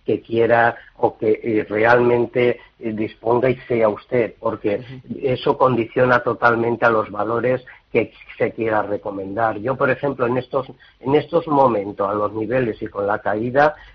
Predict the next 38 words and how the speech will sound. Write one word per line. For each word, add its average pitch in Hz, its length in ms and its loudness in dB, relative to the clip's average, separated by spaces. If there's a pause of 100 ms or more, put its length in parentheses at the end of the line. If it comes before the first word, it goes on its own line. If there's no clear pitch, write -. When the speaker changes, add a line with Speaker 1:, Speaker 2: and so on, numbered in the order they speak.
Speaker 1:
me 113 120 -2
gusta 113 280 -2
mucho 101 340 -4
Repsol. 135 560 -4 (180)
Speaker 2:
Ujú. 123 260 -20 (320)
Speaker 1:
Eh, 131 200 2
con 131 220 4
un 135 140 4
poquito 123 400 0
más 117 240 2
de 107 160 -2
riesgo 107 480 0
en 107 100 -4
telecomunicaciones, 104 1300 -4 (240)
más 113 280 0
móvil 110 460 0
a 104 80 2
los 101 180 0
niveles 104 500 -2
de 107 140 -2
diecinueve 104 640 -2
veinte, 110 560 -4 (260)
diecinueve 113 580 0
treinta, 110 640 -2 (240)
y 113 140 -6
lo 110 160 0
veo 113 280 0
también 107 360 0
muy 107 140 -2
bien 104 240 -2
para 98 200 -6
entrar. 127 480 0
Creo 104 220 -4
que 104 80 -6
puede 98 280 -6
tener 107 300 -4
un 104 160 -4
impulso 98 640 -8